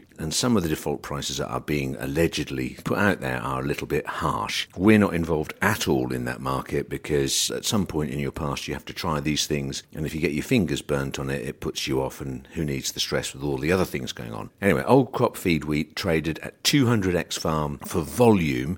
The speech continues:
in East Anglia for this week, because in order for someone to definitely clear their head and not have to spend their time trying to find one load here and part load there and what have you, bang, you can have that tonnage at that price,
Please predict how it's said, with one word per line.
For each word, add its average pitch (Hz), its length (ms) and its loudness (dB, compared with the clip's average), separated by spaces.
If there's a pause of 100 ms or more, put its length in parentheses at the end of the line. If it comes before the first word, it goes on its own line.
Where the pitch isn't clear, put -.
in 87 140 0
East 76 200 0
Anglia 67 320 0
for 71 120 -6
this 67 260 -4
week, - 380 0 (100)
because 80 520 0
in 82 200 0
order 85 220 0
for 80 160 -6
someone 78 260 -2
to 76 140 -4
definitely - 400 -2
clear 87 280 2
their 76 140 2
head 73 220 0
and 73 120 -2
not 76 120 -2
have - 80 -10
to - 100 -8
spend 76 240 -4
their 67 80 -4
time 73 180 -4
trying 69 180 -8
to 65 60 -10
find 67 340 -8
one 69 280 -6
load 67 200 -2
here 67 260 -2
and 62 160 -10
part 80 260 -4
load 64 220 -8
there 64 280 -4
and 64 120 -10
what 64 100 -10
have 64 140 -10
you, 60 160 -6 (140)
bang, 73 280 2
you 73 100 -4
can 67 120 -6
have 76 100 -2
that 82 220 -4
tonnage 69 360 -4
at 73 160 -4
that 62 140 -8
price, 64 380 -6